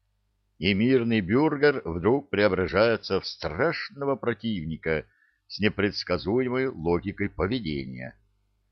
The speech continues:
отключенными тормозами и снятыми ограничителями.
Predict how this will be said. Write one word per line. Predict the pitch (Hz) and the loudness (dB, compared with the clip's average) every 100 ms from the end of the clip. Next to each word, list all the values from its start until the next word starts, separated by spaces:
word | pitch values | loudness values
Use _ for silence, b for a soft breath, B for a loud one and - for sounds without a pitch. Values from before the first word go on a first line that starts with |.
| _ _ | _ _
отключенными | 82 95 107 104 - 98 110 110 113 | -4 -2 0 0 0 2 2 2 0
тормозами | - 95 113 117 92 80 78 78 76 - _ _ _ _ _ - | 0 0 2 0 2 0 0 -2 -6 -8 _ _ _ _ _ -8
и | 90 | -6
снятыми | - 73 76 98 123 - 113 107 104 92 | -6 -8 0 2 2 0 0 0 -2 -4
ограничителями. | 85 82 78 76 65 - 117 110 87 69 60 | -6 -4 -4 -4 -8 -4 -4 -2 -4 -6 -10